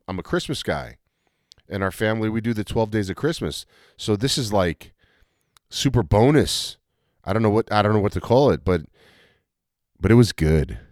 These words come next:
It was really, really good. So, Giants fans,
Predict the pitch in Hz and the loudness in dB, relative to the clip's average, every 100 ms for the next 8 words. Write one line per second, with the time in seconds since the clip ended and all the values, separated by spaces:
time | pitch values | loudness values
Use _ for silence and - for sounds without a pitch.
0 | _ _ _ _ _ _ _ _ _ - | _ _ _ _ _ _ _ _ _ 0
1 | 113 85 65 60 64 65 67 65 65 - | 2 2 -2 -8 -6 -6 -4 -6 -8 -14
2 | _ _ - 64 65 65 64 62 65 _ | _ _ -10 -6 -4 -4 -6 -10 -14 _
3 | _ 67 58 52 - _ _ - - 87 | _ -10 -8 -12 -18 _ _ -14 -4 0
4 | 78 60 62 _ _ _ _ _ _ _ | 2 0 -8 _ _ _ _ _ _ _
5 | _ _ - - 139 147 139 - 95 73 | _ _ -2 4 6 6 0 -4 -4 -6
6 | 58 - - | -12 -18 -20